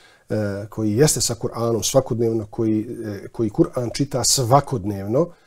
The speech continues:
ubijeđen, čvrsto ubijeđen da će u Kur'anu naći direktne odgovore na konkretna pitanja koja ga tište u datom momentu, u datom vremenu, samo će takvi, ako Bog da, uspjeti i Allah Đelšanu će njima, e,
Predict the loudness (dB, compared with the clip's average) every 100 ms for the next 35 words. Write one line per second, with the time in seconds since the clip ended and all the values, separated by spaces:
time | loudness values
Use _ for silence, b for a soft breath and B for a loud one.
0 | b b 4 4 4 2 0 -8 0 2
1 | 4 4 2 2 -2 -2 -6 -6 -6 -4
2 | -4 -4 -2 -2 0 0 -2 -2 -2 0
3 | -4 -6 -8 -8 -2 0 2 0 0 -2
4 | -2 -4 -6 -8 -2 -2 0 2 2 6
5 | 6 6 2 -8 -8 -8 -8 -12 -14 -18
6 | b b 4 6 4 6 4 4 4 6
7 | 6 6 2 0 0 -2 -4 -4 -4 -6
8 | -6 -4 -4 -6 B B B 0 2 2
9 | -2 -2 -2 -2 -6 -4 -4 -2 -2 -4
10 | -6 -6 -4 -4 -2 -4 -4 -8 -4 -4
11 | -4 -4 -2 -2 -4 -10 B B B -4